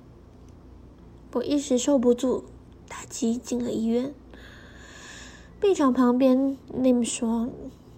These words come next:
他会找到命的。后来，Nim 在命的祖父曾经的工厂里面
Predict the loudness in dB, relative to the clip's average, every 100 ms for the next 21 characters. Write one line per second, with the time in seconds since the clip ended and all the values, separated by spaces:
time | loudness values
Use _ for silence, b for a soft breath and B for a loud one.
0 | -16 -10 -2 -2 -2 -6 -4 -4 -4 -6
1 | -10 -12 -14 -20 -20 -20 -20 -20 -20 -20
2 | -20 -20 -20 -20 B B B B B B
3 | 2 2 2 -2 -6 -8 -14 B B B
4 | B -2 0 0 -2 -2 -2 -4 -8 -10
5 | -2 0 2 2 0 -2 -4 -10 -20 -20
6 | -10 -4 -4 -2 -4 -4 -6 -6 -4 -2
7 | -2 -2 -2 0 0 -2 -4 -4 -4 -6
8 | -6